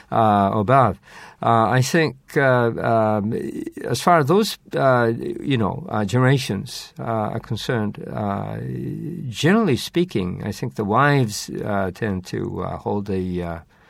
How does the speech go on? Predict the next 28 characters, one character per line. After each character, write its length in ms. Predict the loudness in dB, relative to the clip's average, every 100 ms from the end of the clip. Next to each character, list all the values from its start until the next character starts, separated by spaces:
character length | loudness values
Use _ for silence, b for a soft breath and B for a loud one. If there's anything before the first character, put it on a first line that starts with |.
| b b -8
uh, 480 | -6 -4 -6 -8 -12 -14
purse 380 | -4 -2 -2 -4
and 180 | -6 -6
the, 320 | -6 -10 -10 -12 -12
uh, 220 | -12 -14 -6
purse 240 | -4 -4
strings, 420 | -4 -4 -4 -12 -20 B B B B B
um, 1040 | -4 -2 0 0 0 -2 -2 -2 -2 -4 -6 -4
and 240 | -2 2
manage 420 | 4 4 4 0
the 100 | -6
finance. 680 | -2 0 2 -2 -6 -10 -16 _ -10
Uh, 640 | -4 0 0 0 -2 -6 -8
but 420 | -2 4 4 4 _ -2
with, 560 | 0 0 -4 -12 -12 -4
you 100 | 0
know, 280 | 0 -2 -8 _ _
younger 300 | 2 4 4
generations, 840 | 0 2 2 0 -2 -10 -12 -12 -2
those 240 | -2 -2
people 320 | -2 -2 0
in 120 | 0
their 120 | 0 -2
forties, 680 | 2 2 4 0 -2 -4
thirties, 680 | -2 2 2 0 -6 -8 -10 -10
and, 200 | -10 -10 B B B
and, 360 | -2 -2 -2 -6
and 540 | -6 -4 -4 -6 -10